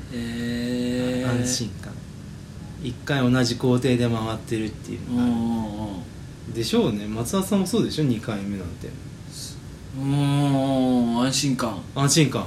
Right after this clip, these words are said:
Speaker 1: 早かったっすね。だから終わんのが本当に。
Speaker 2: うんうん。
Speaker 1: あ、もう、もう終わっちゃった。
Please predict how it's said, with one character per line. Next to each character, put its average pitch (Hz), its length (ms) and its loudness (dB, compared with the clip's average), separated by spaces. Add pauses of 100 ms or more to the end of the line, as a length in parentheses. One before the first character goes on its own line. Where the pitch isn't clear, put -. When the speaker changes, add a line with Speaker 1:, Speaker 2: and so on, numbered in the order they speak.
Speaker 1:
早 208 280 4
か 214 120 6
っ - 80 -2
た 127 80 0
っ 120 40 0
す 117 140 0
ね。 113 80 4
だ 127 100 2
か 120 120 -2
ら 113 80 0
終 127 80 4
わ 139 160 4
ん 131 80 4
の 117 80 6
が 107 100 -2
本 143 120 4
当 143 40 10
に。 143 80 10
Speaker 2:
う 123 200 8
ん - 20 10
う 123 40 8
ん。 - 20 6
Speaker 1:
あ、 165 40 6
も 175 220 6 (800)
う、 147 100 0
も 165 140 4
う 160 40 -2
終 165 280 2
わ 120 60 2
っ 110 40 0
ち - 80 -8
ゃ - 40 -8
っ - 20 -12
た。 95 100 -12